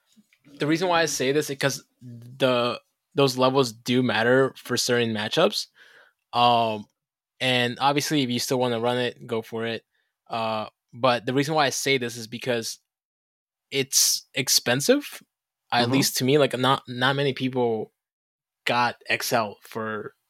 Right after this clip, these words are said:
Speaker 1: Ludicolo.
Speaker 2: No.
Speaker 1: And keeping that in mind, I won't expect that many. At least I hope I won't. I know that Doe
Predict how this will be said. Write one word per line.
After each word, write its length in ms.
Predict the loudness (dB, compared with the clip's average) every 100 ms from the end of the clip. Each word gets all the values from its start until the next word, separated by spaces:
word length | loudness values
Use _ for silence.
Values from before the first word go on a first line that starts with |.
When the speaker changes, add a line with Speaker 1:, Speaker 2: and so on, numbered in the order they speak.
| _ -8
Speaker 1:
Ludicolo. 540 | -4 -4 -6 -8 -8 -18 _ _ _ _ _ _
Speaker 2:
No. 80 | -12
Speaker 1:
And 380 | -4 -2 -2 -4 _ _ -10
keeping 320 | -4 0 2
that 160 | 2 0
in 100 | 0
mind, 360 | 0 0 -2 -4
I 160 | -2 0
won't 280 | 0 -2 -2
expect 520 | -8 -6 -6 -6 -8
that 180 | -8 -6
many. 520 | -6 -4 -4 -6 -10 -8
At 120 | -6
least 200 | -6 -6
I 60 |
hope 300 | -6 -4 0
I 80 | 2
won't. 200 | 4 2
I 100 | 0
know 200 | 4 6
that 240 | 6 4 _ _
Doe 360 | -2 4 4